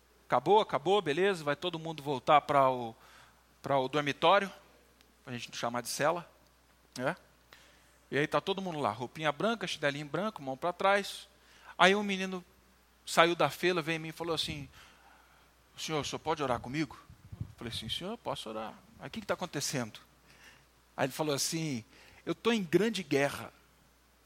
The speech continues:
Eu falei, "Meu camarada, você tem doze anos." A gente pode achar exagero, mas ele sabia o que que era esse grande guerra. E depois, convivendo ali, eu fui entender o que é grande guerra.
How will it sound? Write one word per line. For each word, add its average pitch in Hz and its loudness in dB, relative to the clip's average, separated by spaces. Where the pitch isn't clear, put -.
Eu 202 -8
falei, 208 -6
"Meu 180 -2
camarada, 143 0
você - -8
tem 180 -4
doze 175 2
anos." 131 -4
A 185 4
gente 226 2
pode 226 0
achar 208 4
exagero, 160 2
mas 147 -2
ele 170 0
sabia 160 -4
o 135 -6
que 120 -12
que - -8
era 113 -2
esse - -4
grande 113 -6
guerra. 110 -12
E 165 0
depois, 208 8
convivendo 160 0
ali, 160 0
eu 160 0
fui 151 -6
entender 165 0
o 208 4
que 208 -2
é 151 -2
grande 131 -2
guerra. 107 -6